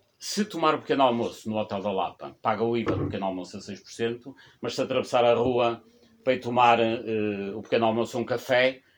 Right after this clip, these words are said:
eh, paga o iva a três ou vinte e três, dependendo do que tomar. Vai-se até a este absurdo que é, para a mesma função,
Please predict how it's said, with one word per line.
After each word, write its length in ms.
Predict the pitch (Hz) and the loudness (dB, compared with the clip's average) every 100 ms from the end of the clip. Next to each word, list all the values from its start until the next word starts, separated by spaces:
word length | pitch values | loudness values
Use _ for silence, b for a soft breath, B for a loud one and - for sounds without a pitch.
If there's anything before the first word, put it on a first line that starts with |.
| b | b
eh, 140 | 139 | -6
paga 320 | - 143 131 123 | -2 2 4 4
o 120 | 123 | 0
iva 440 | 127 117 131 131 120 | -2 0 -2 -2 -6
a 100 | 113 | -6
três 380 | 120 117 113 | 2 2 4
ou 80 | 113 | 0
vinte 200 | 107 113 | 0 -4
e 60 | 117 | -2
três, 240 | 117 117 | 0 0
dependendo 400 | - 117 117 110 | -2 -2 -2 -4
do 60 | 107 | -8
que 80 | - | -10
tomar. 320 | 117 90 - _ _ _ _ _ - | -8 -8 -10 _ _ _ _ _ -2
Vai-se 320 | 147 160 - | 2 2 2
até 280 | 156 160 156 | 0 4 4
a 100 | 127 | 2
este 320 | 143 147 - | 0 0 0
absurdo 500 | 123 - 143 143 139 | -2 -4 -6 -6 -8
que 180 | 120 127 | -4 0
é, 260 | 123 147 - B B B | 0 0 -8 B B B
para 140 | 160 | 4
a 40 | |
mesma 680 | 165 208 185 135 120 110 110 104 | 6 6 4 2 0 0 -4 -6
função, 600 | 139 127 - 123 131 | -2 -2 0 0 0